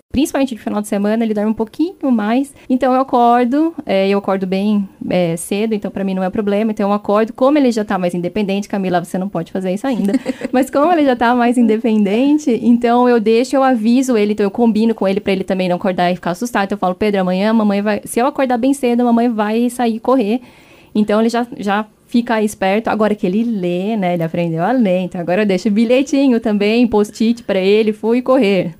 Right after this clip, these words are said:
E aí, eu, eu vou, aproveito essa uma hora e, gente, é revigorante.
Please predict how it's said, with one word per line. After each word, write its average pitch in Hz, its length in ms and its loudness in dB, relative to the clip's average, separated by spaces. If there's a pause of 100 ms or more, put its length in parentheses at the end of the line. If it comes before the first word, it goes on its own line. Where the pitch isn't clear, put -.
(160)
E 240 200 2
aí, 269 600 4
eu, 269 260 2
eu 240 160 2
vou, 220 460 2
aproveito 220 440 0
essa 226 240 -2
uma 220 300 2
hora 220 400 0
e, 208 120 0
gente, 208 720 -4
é 202 140 0
revigorante. 214 920 -4